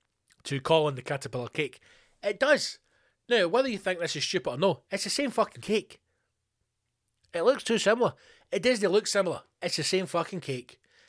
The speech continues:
And I wouldn't be surprised if it comes from the same factory, it's just put in a different box. That's the end of the line. One goes one way into a Marks and Sparks box, and one goes another way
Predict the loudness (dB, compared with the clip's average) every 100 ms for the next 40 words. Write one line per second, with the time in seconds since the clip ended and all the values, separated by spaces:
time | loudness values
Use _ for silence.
0 | _ _ -2 4 4 4 0 -6 -2 -2
1 | -2 -8 _ _ _ -8 -4 -2 -2 -4
2 | -4 0 0 0 -2 -2 -6 -8 -10 _
3 | _ -10 -8 -4 -2 -2 -4 -6 -8 -8
4 | -10 -12 -14 _ _ _ _ _ _ 0
5 | 2 0 6 6 8 6 6 6 6 2
6 | -6 _ _ _ 4 6 4 2 4 2
7 | 2 0 0 -4 -6 0 2 0 -4 4
8 | 6 6 4 4 4 -6 -18 _ -8 4
9 | 6 8 6 0 2 2 0